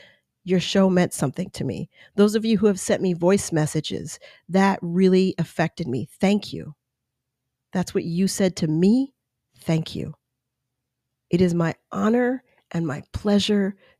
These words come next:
to be here to talk to you. I am truly grateful for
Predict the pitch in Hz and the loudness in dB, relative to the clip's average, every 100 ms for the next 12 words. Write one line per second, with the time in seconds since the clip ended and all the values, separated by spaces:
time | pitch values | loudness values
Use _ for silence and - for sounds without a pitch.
0 | - 170 156 190 196 196 - 160 151 - | -4 -4 -2 -4 -2 -4 -4 -2 -4 -6
1 | - 180 - - 165 - - - _ _ | -10 -10 -8 -6 -6 -8 -18 -20 _ _
2 | _ _ _ _ _ _ - 180 185 185 | _ _ _ _ _ _ -8 -4 0 -2
3 | - _ _ _ _ _ _ _ _ _ | -2 _ _ _ _ _ _ _ _ _
4 | _ _ _ _ _ _ _ _ _ _ | _ _ _ _ _ _ _ _ _ _
5 | _ _ _ _ _ - 165 160 165 - | _ _ _ _ _ -4 0 0 -2 -6
6 | _ - - 214 220 220 175 170 - - | _ -12 -6 0 2 2 2 -2 -2 -6
7 | 160 - | -6 -6